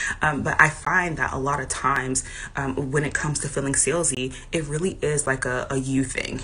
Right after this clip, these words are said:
you know, like, you're so stuck in, "Oh my gosh, like,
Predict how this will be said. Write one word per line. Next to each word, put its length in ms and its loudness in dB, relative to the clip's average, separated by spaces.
you 140 2
know, 100 -4
like, 180 -2
you're 280 0
so 240 2
stuck 500 0
in, 380 0
"Oh 80 -2
my 120 0
gosh, 360 0
like, 180 0